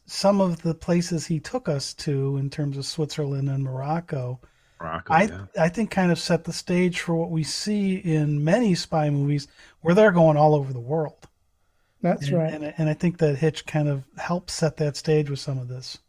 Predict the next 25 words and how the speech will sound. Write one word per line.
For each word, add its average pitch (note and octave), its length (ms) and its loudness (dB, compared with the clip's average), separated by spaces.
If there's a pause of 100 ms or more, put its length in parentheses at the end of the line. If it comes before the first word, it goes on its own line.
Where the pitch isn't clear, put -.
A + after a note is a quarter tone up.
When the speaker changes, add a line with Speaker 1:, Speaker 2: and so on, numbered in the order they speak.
(760)
Speaker 3:
Especially C#4 500 6
in B3+ 80 10
the A#3+ 80 8
nineteen A3 460 6
fifties F#3+ 560 -4
with E3+ 160 0
VistaVision, D3+ 760 0
Speaker 1:
Mm-hmm. C3+ 360 -6
Speaker 3:
because D#3+ 300 2
at B3+ 200 4
the - 80 -8
time, F#3+ 380 6
if F#3+ 260 -2
you G3 140 2
recall, F3 500 2
you F#3+ 140 -2
know, F3 260 0 (280)
cinema G3+ 560 6
was E3 200 -2
really G3+ 280 2
fighting F3+ 580 0
the E3+ 120 0
advent F3 440 0
of E3 80 -8
television. F3 720 0